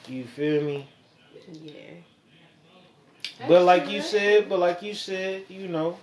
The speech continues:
Speaker 1: let's, let's get up off of politics. Let's get off of politics.
Speaker 2: Yeah.
Speaker 1: So, you, you into this OnlyFans world, right?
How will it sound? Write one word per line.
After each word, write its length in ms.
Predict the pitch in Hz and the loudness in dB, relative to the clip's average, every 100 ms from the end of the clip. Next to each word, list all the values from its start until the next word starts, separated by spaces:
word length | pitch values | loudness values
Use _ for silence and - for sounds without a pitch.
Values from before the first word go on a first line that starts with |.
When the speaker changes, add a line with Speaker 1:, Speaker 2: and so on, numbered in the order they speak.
| - _ - | -20 _ -14
Speaker 1:
let's, 380 | 131 147 147 135 | -8 -8 -10 -10
let's 280 | 151 151 - | -10 -10 -12
get 240 | - 160 | -8 -4
up 220 | 165 - | -4 -6
off 220 | 147 151 | -8 -8
of 200 | 156 - | -8 -12
politics. 640 | - 147 147 - 151 147 - | -6 -4 -4 -6 -10 -10 -12
Let's 160 | 143 | -12
get 160 | 143 156 | -8 -6
off 180 | 147 143 | -4 -4
of 160 | 147 143 - | -8 -8 -12
politics. 800 | - 143 135 120 143 143 - - - - - | -8 -6 -6 -10 -12 -12 -14 -20 -20 -20 -20
Speaker 2:
Yeah. 60 | - 190 - - | -20 -18 -20 -20
Speaker 1:
So, 540 | - - 160 147 143 - - - - _ _ _ _ _ _ _ _ _ _ | -16 -6 0 2 0 -4 -20 -20 -20 _ _ _ _ _ _ _ _ _ _
you, 480 | 123 147 175 180 165 110 | -10 -6 -6 -6 -12 -14
you 320 | 135 175 175 - | -10 -8 -8 -8
into 500 | 156 165 156 147 160 | -4 -4 -4 -8 -6
this 560 | 147 151 143 - - - - _ _ _ _ _ - | -2 -2 -2 -6 -16 -18 -20 _ _ _ _ _ -12
OnlyFans 1120 | 143 156 156 147 143 127 - 143 139 131 113 120 | -6 -4 -2 -4 -6 -10 -8 -4 -4 -6 -10 -12
world, 440 | 135 127 107 - - | -8 -6 -6 -8 -12
right? 300 | 120 135 131 | -6 -6 -8